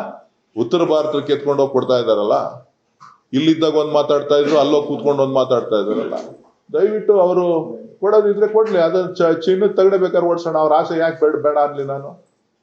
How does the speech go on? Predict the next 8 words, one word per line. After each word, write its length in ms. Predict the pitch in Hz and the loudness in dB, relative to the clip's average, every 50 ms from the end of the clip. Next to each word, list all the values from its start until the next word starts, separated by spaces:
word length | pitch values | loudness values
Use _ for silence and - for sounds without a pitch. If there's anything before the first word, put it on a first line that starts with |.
| _ _ _ _ _ _ _ _ _ _ _ _ _ _ _ _ _ _ _ _ _ _ _ - | _ _ _ _ _ _ _ _ _ _ _ _ _ _ _ _ _ _ _ _ _ _ _ -6
ಅಲ್ವಾ? 260 | 156 160 120 95 87 85 - - - - - - _ _ _ _ _ _ _ _ _ _ _ _ - | -4 -2 0 0 0 -2 -4 -10 -16 -20 -20 -20 _ _ _ _ _ _ _ _ _ _ _ _ -10
ತಪ್ಪಿದ್ಯಾ 440 | 156 156 - 175 151 113 101 87 82 78 - - - - - - _ _ _ - - - - - - - _ _ _ _ _ _ _ _ _ _ _ - | -10 -4 -2 -2 -2 0 0 -2 -2 -4 -6 -10 -16 -20 -20 -20 _ _ _ -20 -20 -20 -20 -20 -20 -20 _ _ _ _ _ _ _ _ _ _ _ -10
ಏನಪ್ಪ? 240 | 143 151 143 143 190 165 226 208 - - - - - - - _ _ _ _ _ _ _ _ _ _ _ _ - | -6 -4 -4 -2 -2 -2 -2 -4 -10 -14 -20 -20 -20 -20 -20 _ _ _ _ _ _ _ _ _ _ _ _ -2
ಕನ್ನಡಿಗರ 400 | 156 175 190 185 180 170 165 175 | -2 0 2 2 2 4 2 2
ದುಡ್ಡು 280 | 170 170 175 - 170 | 4 4 2 4 4
ಅಲ್ವಾ 200 | 165 160 151 127 | 2 2 2 2
ಅದು? 240 | 110 101 98 98 101 101 - - - - - _ - _ - - _ _ _ _ _ - | 2 0 -2 -2 -2 -2 -4 -6 -14 -20 -20 _ -20 _ -20 -20 _ _ _ _ _ -2
ಆ? 60 | 139 | -2